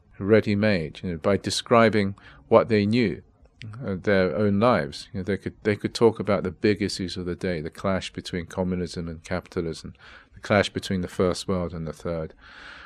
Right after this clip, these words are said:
We felt very handicapped, you know, uh, in the, uh, in England. Here we were, I mean, when you tried to write about the life you knew, you, you, you wrote small provincial novels that didn't seem to matter.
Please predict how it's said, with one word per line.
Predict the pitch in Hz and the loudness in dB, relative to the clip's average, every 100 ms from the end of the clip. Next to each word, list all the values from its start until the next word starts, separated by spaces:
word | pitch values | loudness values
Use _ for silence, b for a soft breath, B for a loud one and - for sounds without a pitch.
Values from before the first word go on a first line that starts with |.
| B B - | B B 4
We | 123 165 | 6 6
felt | 185 170 139 | 8 6 6
very | 156 151 147 143 - | 6 6 6 0 -10
handicapped, | - - - 117 120 170 143 - 85 - - - | -12 -12 -12 0 2 2 0 -2 -4 -6 -16 -2
you | 113 | 2
know, | 95 | 4
uh, | 87 110 110 | 2 2 2
in | 117 113 107 | 4 4 6
the, | 101 98 | 4 4
uh, | 92 92 - b b b b b - | 2 -2 -10 b b b b b 2
in | 117 | 6
England. | 165 139 101 85 | 6 8 6 4
Here | - 127 | 2 6
we | 131 | 8
were, | 120 117 95 | 10 8 8
I | |
mean, | 120 - B B | 2 -2 B B
when | B 147 | B 6
you | 151 | 6
tried | - 139 143 | 6 6 4
to | 135 | 4
write | 120 117 | 4 4
about | 113 113 101 104 | 4 4 4 4
the | |
life | 101 104 95 - | 4 4 2 -2
you | 101 | -2
knew, | 139 127 | 0 0
you, | 80 90 101 - - | 0 -2 -4 -6 -6
you, | 117 110 107 | -2 0 0
you | 113 113 | 0 4
wrote | 113 98 | 6 6
small | - - 117 120 117 | 0 2 6 6 4
provincial | - 104 113 101 - 98 95 - _ _ _ b b b b | 2 2 2 2 0 0 -2 -4 _ _ _ b b b b
novels | - 113 156 156 92 | -4 4 6 6 4
that | 98 - | 0 -2
didn't | 107 95 | -2 -2
seem | 110 | -4
to | 101 | 0
matter. | 104 143 143 - 78 | 2 2 0 -4 -6